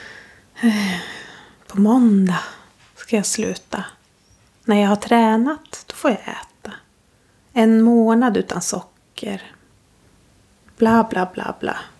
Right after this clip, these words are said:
Massa olika såna här försök liksom att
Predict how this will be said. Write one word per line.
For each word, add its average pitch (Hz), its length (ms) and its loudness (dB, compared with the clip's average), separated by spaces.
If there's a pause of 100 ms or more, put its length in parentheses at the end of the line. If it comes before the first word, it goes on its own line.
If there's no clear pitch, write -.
(260)
Massa - 480 0
olika 190 500 -2
såna 208 260 -8
här 196 220 -10 (1500)
försök - 520 -4
liksom - 340 -6
att - 400 -10